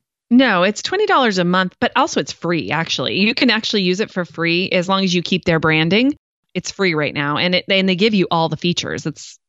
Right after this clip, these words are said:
it's really great, or most of them anyway. Um, there's some things you can't do, like some overlays and some, you know, background stuff and whatever. But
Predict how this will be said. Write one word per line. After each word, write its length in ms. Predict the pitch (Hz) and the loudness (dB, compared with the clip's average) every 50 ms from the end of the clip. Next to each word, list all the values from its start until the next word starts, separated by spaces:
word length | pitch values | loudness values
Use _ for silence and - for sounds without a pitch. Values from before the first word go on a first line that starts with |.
| _ - | _ -12
it's 160 | 160 - - | -10 -8 -6
really 300 | 156 160 196 202 175 160 | -4 0 0 2 2 0
great, 300 | - 143 151 147 - - | 0 0 0 0 0 0
or 140 | 165 165 147 | -2 0 0
most 340 | 156 165 175 180 - - 156 | 2 2 2 0 0 -2 -4
of 80 | 135 | -2
them 160 | - 139 139 | -2 -2 -2
anyway. 380 | 143 143 139 139 139 139 143 147 _ _ _ _ _ _ - | 0 -2 0 0 0 -2 -2 -4 _ _ _ _ _ _ -4
Um, 180 | - 175 165 | -2 0 2
there's 160 | 175 180 175 - | 2 0 0 0
some 180 | - 202 190 | 0 -2 0
things 200 | 170 180 165 156 | 0 0 0 0
you 60 | 165 | 0
can't 260 | 160 - 180 165 143 135 | 0 0 -2 -2 -2 -2
do, 200 | 165 165 170 160 | -2 0 0 0
like 220 | 147 147 147 - | 0 -2 -2 -4
some 160 | - 185 - - | -6 -8 -4 -2
overlays 760 | 180 175 170 175 170 165 165 165 165 160 160 165 160 156 165 | -2 -2 0 0 0 0 0 2 2 2 0 0 -2 -2 -4
and 100 | 165 156 | -6 -6
some, 320 | - - 165 160 160 156 _ _ _ _ _ _ _ | -4 -4 -4 -2 -4 -6 _ _ _ _ _ _ _
you 160 | - 190 185 160 | -4 -2 0 2
know, 300 | 151 147 151 156 156 - | 2 2 2 0 -2 -4
background 560 | - 156 165 156 151 - - 165 160 160 151 - | -4 -2 -2 -2 -2 -2 -4 -4 -4 -4 -6 -6
stuff 320 | - 160 147 151 147 - | -4 -4 -2 -2 -2 -4
and 140 | 151 - 160 | -6 -4 -2
whatever. 360 | 160 156 156 151 - 151 151 | -2 -2 -2 -2 -2 -4 -2
But 240 | - 185 180 175 | -2 -2 -2 -2